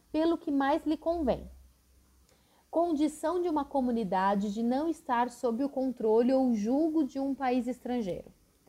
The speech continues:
Extinção de todo elemento opressor que seja ilegítimo. Autonomia para expressar-se conforme sua vontade. Condição de um ser que não vive em cativeiro.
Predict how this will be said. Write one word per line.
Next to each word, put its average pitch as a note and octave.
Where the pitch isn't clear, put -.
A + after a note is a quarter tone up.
Extinção D4
de C4+
todo D4
elemento C4
opressor C4+
que -
seja A#3
ilegítimo. A#3
Autonomia D4
para C4+
expressar-se A#3+
conforme A3+
sua A#3
vontade. G#3+
Condição D4+
de D4+
um D4
ser G#3
que B3+
não C4+
vive C#4
em C#4+
cativeiro. A#3